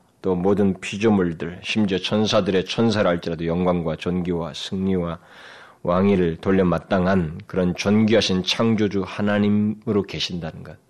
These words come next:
바로 그분이 우리의 하나님이시라고 하는 것, 이것을 잊지 말라는 거죠. 그러니까 도대체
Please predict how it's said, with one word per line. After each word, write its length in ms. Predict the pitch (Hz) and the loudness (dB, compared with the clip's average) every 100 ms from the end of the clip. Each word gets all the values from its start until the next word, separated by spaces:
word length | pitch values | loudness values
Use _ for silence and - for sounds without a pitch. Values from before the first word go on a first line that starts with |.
| 92 | -4
바로 160 | - 95 | -2 -2
그분이 460 | - 95 98 139 - _ _ _ _ _ _ | 0 0 0 -2 -6 _ _ _ _ _ _
우리의 420 | 117 131 165 175 | -2 2 4 4
하나님이시라고 760 | 143 107 82 78 - - 76 82 | 2 -4 -6 -10 -14 -14 -16 -16
하는 200 | 82 85 | -16 -16
것, 160 | 82 - _ _ _ _ _ - | -18 -20 _ _ _ _ _ -6
이것을 540 | 110 127 127 127 151 - _ _ _ _ | -2 0 -2 -4 -8 -12 _ _ _ _
잊지 240 | 107 104 113 | -10 -8 -10
말라는 400 | 87 73 76 95 | -12 -14 -18 -20
거죠. 220 | 104 - _ _ _ _ _ _ _ _ _ - | -20 -20 _ _ _ _ _ _ _ _ _ -10
그러니까 260 | 160 151 - - - - - _ _ _ _ - | -8 -8 -16 -20 -20 -20 -20 _ _ _ _ -6
도대체 560 | 180 202 - 208 185 | 0 2 4 4 2